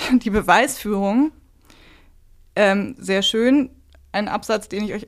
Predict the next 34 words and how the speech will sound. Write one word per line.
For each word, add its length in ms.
auf 180
gar 220
keinen 240
Fall 320
<laughs> 40
vorenthalten 720
möchte. 420
Ich 160
zitiere: 540
„In 100
dieser 240
türkischen 380
Situation“, 560
ich 160
weiß 240
ehrlich 180
gesagt 200
nicht 120
genau, 320
um 140
welche 220
es 120
ging, 140
es 160
war 240
grad 300
sportlich 480
mal 180
wieder 240
schwierig, 480
Anfang 360
der 120
neunziger. 540
Ähm, 580